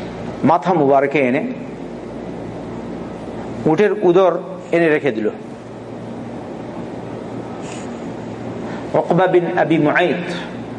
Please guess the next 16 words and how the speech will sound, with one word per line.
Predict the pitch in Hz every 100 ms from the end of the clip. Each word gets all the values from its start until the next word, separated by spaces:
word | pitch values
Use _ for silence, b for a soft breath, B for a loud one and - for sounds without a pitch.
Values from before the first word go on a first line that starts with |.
| - - -
একটা | 135 151 -
খবিস | 143 175 - -
এই | 156
কাজ | 151 135 -
করেছিল। | 120 104 107
আল্লাহ | 92 - - - - - - - - - - - - - - - - - - - - - 143 143
রাসূল | 143 170
সাল্লাল্লাহু |
আলাইহি |
ওয়াসাল্লাম | 170 160 160
সিজদায় | 143 143 170
গেছেন | 175 175 151
আর | 139
তারা | 143 139
এরকম | 127 123 117
করেছে। | 107 98 -